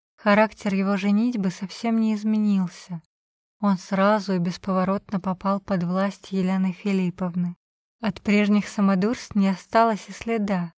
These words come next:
Он даже не пытался протестовать против малейших приказаний жены, которая, в свою очередь, одержав победу, почти не заметила ее. Так она была легка. Годы шли.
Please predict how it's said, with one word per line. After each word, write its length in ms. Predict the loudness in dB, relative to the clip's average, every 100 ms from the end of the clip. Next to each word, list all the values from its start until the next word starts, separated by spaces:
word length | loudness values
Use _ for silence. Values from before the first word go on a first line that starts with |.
| _ _ _ 0
Он 200 | 4 6
даже 300 | 6 4 2
не 140 | 2
пытался 520 | 0 2 2 2 -2
протестовать 800 | -6 -8 -8 -10 -4 0 0 -2
против 420 | -4 -4 -4 -4
малейших 580 | -2 0 0 -2 -6 -8
приказаний 680 | -8 -4 -2 0 0 2 0
жены, 480 | -2 0 0 0 -4 _ _
которая, 560 | -4 -2 0 0 -2 -4
в 40 |
свою 360 | -4 -2 0 0
очередь, 500 | -2 -4 -4 -4 -2
одержав 500 | 0 0 0 -4 -4
победу, 600 | -4 -2 0 -2 -2 -6 _ _ _
почти 440 | -4 -4 -6 0
не 180 | 2 2
заметила 680 | 0 2 2 0 -2 -4 -2
ее. 380 | -2 -2 -2 -4 _ _ _ _
Так 300 | 0 0 2
она 200 | 2 2
была 300 | 2 0 2
легка. 600 | 0 -2 -8 -6 -6 -6 _ _ _ _ _ _ _ _ _ -4
Годы 480 | -2 0 0 -2
шли. 500 | -4 -6 -4 -4 -4